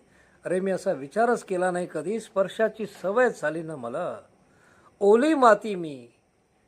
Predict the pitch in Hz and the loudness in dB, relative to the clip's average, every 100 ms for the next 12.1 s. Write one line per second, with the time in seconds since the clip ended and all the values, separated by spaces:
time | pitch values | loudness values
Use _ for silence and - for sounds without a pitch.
0 | _ 156 180 254 220 190 - 226 226 220 | _ -6 2 4 4 0 -2 0 0 -2
1 | - _ _ _ _ _ _ _ _ _ | -10 _ _ _ _ _ _ _ _ _
2 | _ _ - - 151 170 - 160 - 139 | _ _ -20 -8 -8 -6 -10 -14 -14 -18
3 | 165 _ _ _ - 139 139 _ _ _ | -20 _ _ _ -20 -20 -20 _ _ _
4 | _ _ _ _ _ _ _ _ _ _ | _ _ _ _ _ _ _ _ _ _
5 | _ _ _ _ 120 120 131 107 - 185 | _ _ _ _ -18 -16 -16 -16 -16 -14
6 | 143 143 208 - - - 196 240 220 214 | -14 -14 -16 -16 -16 -12 2 6 6 4
7 | 262 262 254 226 226 254 254 262 262 220 | 2 2 2 -2 -2 -4 0 0 0 0
8 | 247 233 233 139 120 _ _ _ _ _ | 2 2 -2 -12 -14 _ _ _ _ _
9 | _ _ _ _ _ - 294 240 196 - | _ _ _ _ _ 0 4 6 6 2
10 | 269 285 175 202 269 277 247 - 240 196 | 2 2 2 0 -2 -2 -6 -4 -2 -2
11 | 180 202 220 196 139 170 175 113 107 _ | -2 -2 -2 -4 -8 -8 -10 -12 -20 _
12 | _ | _